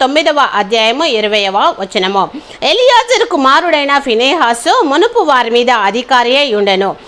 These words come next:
యెహోవా అతనితో కూడా ఉండెను." ఈ యొక్క ఫినెహాసుకు యెహోవా అతనితో కూడా ఉన్నటువంటి వారై ఉంటున్నారు. దేవునితో ఉన్నటువంటి, దేవుడు తనతో ఉన్నట్టుగా మనము చూస్తున్నాము. అదేవిధంగా కీర్తనలో నూట ఆరవ అధ్యాయం ముప్పై వచనం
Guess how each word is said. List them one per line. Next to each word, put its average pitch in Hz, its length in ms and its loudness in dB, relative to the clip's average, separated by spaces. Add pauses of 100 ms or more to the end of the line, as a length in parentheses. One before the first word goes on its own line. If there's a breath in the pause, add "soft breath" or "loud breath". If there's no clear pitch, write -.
(140 loud breath)
యెహోవా 427 460 4
అతనితో 269 560 0
కూడా 247 480 0
ఉండెను." 190 460 -2 (220 loud breath)
ఈ 320 60 0
యొక్క 427 160 -2
ఫినెహాసుకు 403 1080 0
యెహోవా 339 560 2
అతనితో 294 580 0
కూడా 269 480 0
ఉన్నటువంటి 254 840 -2 (500)
వారై 240 420 0
ఉంటున్నారు. 208 480 -2 (280 loud breath)
దేవునితో 415 580 2
ఉన్నటువంటి, 262 600 0
దేవుడు 381 500 -2 (120)
తనతో 254 280 -2
ఉన్నట్టుగా 240 440 0
మనము 247 560 0
చూస్తున్నాము. 202 600 0 (300 loud breath)
అదేవిధంగా 349 580 0
కీర్తనలో 302 640 -2
నూట 262 300 0
ఆరవ 262 480 0
అధ్యాయం 240 440 0
ముప్పై 233 300 0
వచనం 247 340 -2